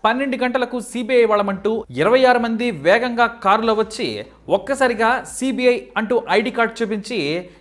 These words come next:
షట్టర్స్ అన్ని క్లోజ్ చేసి పారేశారు. కస్టమర్లను దూరంగా నిలబెట్టారు.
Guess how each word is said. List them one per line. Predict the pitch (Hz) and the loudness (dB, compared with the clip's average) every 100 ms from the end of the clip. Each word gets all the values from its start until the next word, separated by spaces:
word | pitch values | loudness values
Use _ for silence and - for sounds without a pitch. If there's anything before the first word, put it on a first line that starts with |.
| - | -16
షట్టర్స్ | - 220 220 254 240 | -2 -2 0 -2 -2
అన్ని | 226 | -2
క్లోజ్ | 226 180 220 240 - | -2 2 4 4 -2
చేసి | 175 | -4
పారేశారు. | 156 147 131 131 110 78 - _ _ | -2 -2 0 -4 -6 -8 -16 _ _
కస్టమర్లను | 185 196 277 262 240 233 | -2 0 -2 -2 -2 -4
దూరంగా | 220 147 202 214 185 | -4 0 0 2 0
నిలబెట్టారు. | 156 147 - 127 107 69 | 0 -4 -4 -4 -4 -10